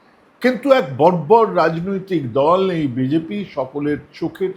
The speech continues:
সামনে পরিকল্পনা করে ভেঙেছিল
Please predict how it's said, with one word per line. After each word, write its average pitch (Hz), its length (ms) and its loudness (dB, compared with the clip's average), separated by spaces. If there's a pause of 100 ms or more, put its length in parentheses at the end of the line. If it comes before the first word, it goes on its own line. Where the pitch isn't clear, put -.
(160)
সামনে 123 480 -8 (840)
পরিকল্পনা 220 800 2
করে 107 460 -6 (540)
ভেঙেছিল 160 640 -4